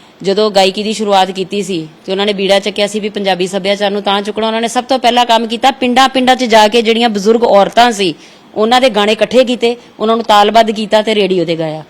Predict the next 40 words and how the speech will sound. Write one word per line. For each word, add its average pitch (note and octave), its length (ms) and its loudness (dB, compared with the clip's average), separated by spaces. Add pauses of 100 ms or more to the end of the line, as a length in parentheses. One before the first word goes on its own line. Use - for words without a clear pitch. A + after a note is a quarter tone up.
(480)
ਉਹਦੇ A3 160 -2
ਨਾਲ B3 180 -2
ਕੀ B3+ 180 -2
ਹੋਇਆ? G#3+ 240 2
ਉਹ F3+ 160 -4
ਗਾਣੇ F#3+ 220 0
ਬਚ G#3 240 -4
ਗਏ। F3 160 -4 (1400)
ਅਜੇ C#4 200 4
ਵੀ E4 120 2
ਸਾਡੇ C4 280 2
ਪਿੰਡਾਂ A#3+ 280 0
ਦੇ A#3+ 80 -4
ਵਿੱਚ A3+ 160 -4
ਕਈ A3+ 240 -2
ਐਸੀਆਂ A#3 280 -2
ਮਾਈਆਂ G3 320 -2
ਨੇ F3 240 -6
ਜਿਹੜੇ F#3 300 -2
ਸਾਡੇ F#3+ 300 -2
ਗਾਣੇ F3+ 240 -2
ਗਾਉਂਦੀਆਂ F3+ 380 -2
ਨੇ, D#3 120 -6
ਅਹ, - 840 -2
ਪੰਜਾਬੀ F3+ 380 0
ਲੋਕ G3+ 320 4
ਗੀਤ G#3+ 400 -2 (260)
ਜਿਹੜੇ F3+ 200 -2
ਗਾਉਂਦੀਆਂ F3+ 400 -2
ਨੇ, D#3 120 -6 (220)
ਤੇ A3 80 0
ਉਹ B3 80 4
ਤੇ B3+ 80 -4
ਉਹਨਾਂ B3+ 180 -2
ਦੇ B3+ 60 -4
ਨਾਲ A#3+ 200 0
ਹੀ C4 60 -4
ਚੱਲ B3 160 -2
ਜਾਣੇ C4 220 -4
ਨੇ। A#3 100 -8